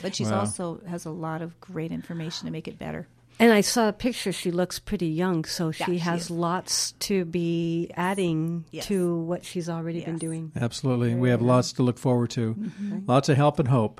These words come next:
Speaker 2: And in fact,
Speaker 1: Mm-hmm.
Speaker 2: that was the title of our show. It was, I gotta turn back to that other page. It is, um,
Speaker 3: Caring for aging loved ones.
Speaker 1: Mm-hmm.
Speaker 3: Here's a wake-up call with help
Speaker 1: Mm-hmm.
Speaker 3: and hope.
Speaker 2: Thank you.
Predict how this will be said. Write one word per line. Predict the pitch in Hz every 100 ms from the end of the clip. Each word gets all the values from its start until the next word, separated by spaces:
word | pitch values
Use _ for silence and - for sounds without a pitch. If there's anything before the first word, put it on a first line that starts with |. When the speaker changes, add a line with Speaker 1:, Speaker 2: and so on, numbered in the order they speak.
| -
Speaker 2:
And | 139 113
in |
fact, | 107 131
Speaker 1:
Mm-hmm. | 143
Speaker 2:
that | 170
was | 135
the | 123
title | 120 151 156 120
of | 117
our | 113
show. | - 147 117 113 117 - - - - -
It | 123 123
was, | 123 123 120
I |
gotta | 120 113
turn | - 123
back | 120 120
to | 127
that | 120 120
other | 117 117
page. | 139 135 123 110 - -
It | 143 117
is, | 117 117 113 -
um, | 120 113 110 110 110 - - _ _ _ - - - -
Speaker 3:
Caring | - 202 202 214 226
for | - 175 -
aging | 180 196 190 220 208 180
loved | 165 156 156
ones. | 156 151 147 190 170
Speaker 1:
Mm-hmm. | 196 -
Speaker 3:
Here's | 214 208 190
a | 165
wake-up | 160 208 226 262 -
call | - 180 165 165 175 -
with | 170 170
help | - 165 170 - - _ -
Speaker 1:
Mm-hmm. | 220
Speaker 3:
and | 165 -
hope. | - 135 - - - _ _ - - - - -
Speaker 2:
Thank | 131 139 131
you. | 123 113